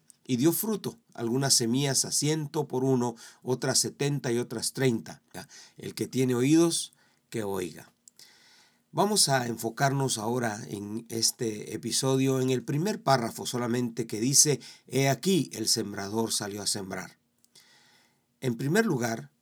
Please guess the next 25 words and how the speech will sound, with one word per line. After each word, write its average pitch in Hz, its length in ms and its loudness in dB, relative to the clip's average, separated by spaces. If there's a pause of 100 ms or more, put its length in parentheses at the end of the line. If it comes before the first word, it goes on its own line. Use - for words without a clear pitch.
necesitamos 120 800 0
descubrir 123 760 0
que 131 340 -2
este 190 420 2
pedacito 143 640 -2
tiene 139 280 0
tres 120 240 0
partes 113 400 -2
importantes. 107 840 -8
Primero, 135 440 0 (280)
el 110 160 0
sembrador, 117 640 2 (420)
que 110 120 -4
se 120 100 2
refiere 135 400 0
precisamente 151 720 2
al 117 120 0
Mesías 135 520 2
encarnado, 123 720 0
es 127 140 0
la 123 100 2
semilla 123 480 4
misma 113 460 2
del 98 100 -4
Evangelio. 95 540 -8